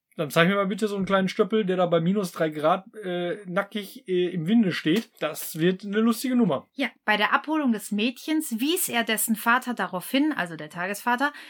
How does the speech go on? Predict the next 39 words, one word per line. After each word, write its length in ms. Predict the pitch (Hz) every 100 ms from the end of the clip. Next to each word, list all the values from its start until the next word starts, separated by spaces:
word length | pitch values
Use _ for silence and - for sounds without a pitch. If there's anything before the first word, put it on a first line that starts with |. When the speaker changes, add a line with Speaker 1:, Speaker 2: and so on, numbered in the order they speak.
| - _
Speaker 2:
dass 180 | 220 214
die 140 | - 226
Mutter 340 | 262 330 330
ihr 200 | 254 226
bitte 260 | 240 240 247
keine 400 | - 254 269 254
Latzhose 720 | 220 214 - 220 226 214 220
mehr 320 | 208 214 -
anzieht. 760 | 196 196 - - - 156 - - _ _
Am 120 | 233 233
nächsten 440 | 285 294 - 226
Tag 380 | - 269 381 -
ging 180 | 240 214
der 120 | 185
Tagesvater 680 | 185 190 247 - 262 240 220
wieder 200 | 233 233
mit 180 | 214 208
den 100 | 185
Kindern 340 | - 226 240
auf 140 | 202 -
den 160 | 220
Spielplatz. 680 | 196 - 180 180 - 156 - - - -
Alle 240 | - 226 285
spielten 560 | - - 247 269 233
eine 280 | - 196 185
Stunde, 380 | 170 - 262 330
bis 200 | 240 -
es 180 | 208 -
wieder 200 | 196 180
an 120 | 165
der 140 | 165 160
Zeit 440 | - 180 220 -
war, 200 | 269 -
Amelia 500 | 190 185 202 233 240
Leonetta 640 | 214 190 170 170 180 247
die 180 | 254 247
Windel 300 | 196 180 170
zu 180 | - 170
machen. 400 | 156 156 165